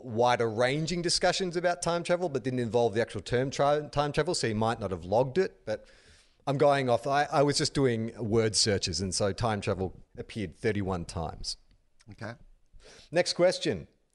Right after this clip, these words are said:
Speaker 1: True or false? <clears throat> We once did an entire episode about Married with Children's David Faustino.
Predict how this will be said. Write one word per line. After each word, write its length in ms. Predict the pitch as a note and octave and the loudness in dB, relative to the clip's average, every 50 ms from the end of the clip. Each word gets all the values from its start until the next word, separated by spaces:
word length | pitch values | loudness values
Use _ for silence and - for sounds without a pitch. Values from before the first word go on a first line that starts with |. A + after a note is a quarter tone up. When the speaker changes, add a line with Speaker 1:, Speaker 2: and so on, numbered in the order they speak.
| _ - | _ -8
Speaker 1:
True 200 | - - C3 C3 | -2 0 2 2
or 60 | B2 | 2
false? 520 | - - D3+ D3 A#2+ E2 - - - - - _ - - - | 2 4 4 4 4 2 0 -6 -8 -10 -12 _ -18 -10 -6
<clears throat> 60 | - D#3+ B2 F#2+ D#2 C#2+ - _ _ _ _ - _ _ _ _ _ _ _ _ _ _ _ - - _ _ _ _ _ _ _ _ _ _ _ _ _ _ | -4 -4 -4 -4 -8 -10 -16 _ _ _ _ -20 _ _ _ _ _ _ _ _ _ _ _ -20 -20 _ _ _ _ _ _ _ _ _ _ _ _ _ _
We 100 | - D3 | 0 0
once 340 | D3+ C#3 F#3 A3+ C4+ B3+ - | 2 4 2 2 2 0 -2
did 140 | - A3 G3 D#3+ | -4 -2 0 0
an 20 | D#3+ | 0
entire 360 | C#3+ C3 - E3+ F#3 F#3+ F#3 E3+ | 0 0 2 2 2 2 2 0
episode 600 | D3+ - D3+ B2+ - - C3 B2 B2 A#2+ A#2 - | -2 -2 -2 -2 0 0 2 2 2 2 0 -2
about 320 | B2 G2 F#2+ A#2 - - | -2 0 0 0 0 0
Married 280 | A#2+ A#2+ C3+ D#3+ F3+ F3 | 0 0 2 2 0 0
with 160 | E3 D#3 - | -2 -4 -4
Children's 540 | - - C3+ B2 A#2+ G2+ A#2+ A#2+ A#2 A2+ - | -2 -2 -2 -2 0 -2 -2 -2 -2 -4 -4
David 500 | - A#2+ F#2 - B2 C3 B2 C3+ B2+ - | -8 -2 0 2 2 2 2 0 -2 -2
Faustino. 720 | - C3 A#2 - - - A2+ G2+ F#2 E2+ D2 C2+ C#2+ | -2 0 0 0 0 -2 -2 -2 -2 -4 -4 -6 -8